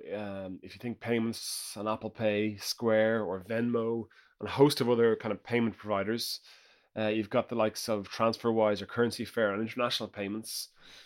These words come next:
making it far, far faster, easier, and ultimately cheaper to move money overseas. So they're kind of taking that part of the bank's business.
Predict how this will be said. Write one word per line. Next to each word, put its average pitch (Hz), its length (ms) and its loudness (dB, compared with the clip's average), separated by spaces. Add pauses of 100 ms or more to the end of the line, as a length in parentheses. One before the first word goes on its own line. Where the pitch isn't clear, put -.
(160)
making 123 300 0
it 104 80 -4
far, 131 280 6
far 113 340 4
faster, 110 640 4
easier, 107 580 2 (120)
and 101 560 0
ultimately 117 320 -4
cheaper 160 420 0
to 110 140 -4
move 104 200 0
money 101 160 -2
overseas. 92 600 -8 (580)
So 123 340 -2
they're 120 120 0
kind 131 180 2
of 127 60 2
taking 131 420 2
that 139 220 10
part 117 240 6
of 101 80 -6
the 107 80 0
bank's 104 280 0
business. 104 560 -6